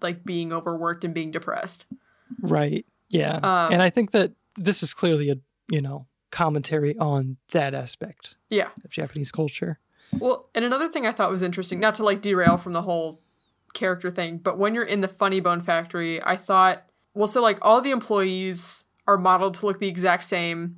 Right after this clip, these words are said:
Speaker 1: Everybody introduces themselves with, like, an employee number, like, an I D number.
Speaker 2: Yep.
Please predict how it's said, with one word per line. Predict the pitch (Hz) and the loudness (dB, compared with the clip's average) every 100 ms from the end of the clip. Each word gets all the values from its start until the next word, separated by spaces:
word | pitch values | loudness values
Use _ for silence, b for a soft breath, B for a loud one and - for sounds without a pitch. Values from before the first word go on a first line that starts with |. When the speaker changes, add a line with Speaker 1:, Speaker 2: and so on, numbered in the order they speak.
| - | -2
Speaker 1:
Everybody | 202 220 208 190 196 | 0 2 2 2 0
introduces | - 190 190 185 180 180 | -2 -4 -2 -4 -4 -4
themselves | 180 175 190 175 175 175 - - | -4 -2 2 2 0 -8 -10 -6
with, | 190 196 | -4 -2
like, | 180 | -2
an | 185 | -2
employee | 170 175 180 175 175 170 - | -4 -2 -2 0 -2 -4 -8
number, | 185 180 180 196 202 | -2 0 2 0 0
like, | 185 185 | -4 -2
an | |
I | 170 | -2
D | 175 180 | -2 -2
number. | 185 202 202 | -2 0 2
Speaker 2:
Yep. | 156 156 | 4 2